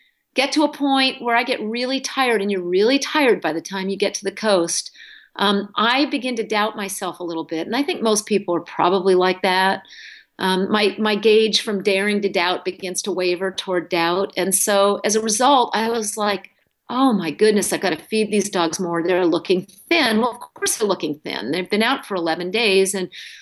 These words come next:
I would ask the veterinarians time and again, "Are my dogs too thin?" "No, they're beautiful, Debbie. They look great."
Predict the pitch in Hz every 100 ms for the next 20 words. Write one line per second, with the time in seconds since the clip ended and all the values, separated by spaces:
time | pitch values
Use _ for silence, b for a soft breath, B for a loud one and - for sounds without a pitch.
0 | B - 214 233 247 247 208 226 226 208
1 | 214 226 220 208 - _ - 202 220 233
2 | 220 208 208 214 220 190 190 202 202 208
3 | 233 226 220 262 277 247 214 247 285 285
4 | 269 262 254 240 247 247 226 240 247 -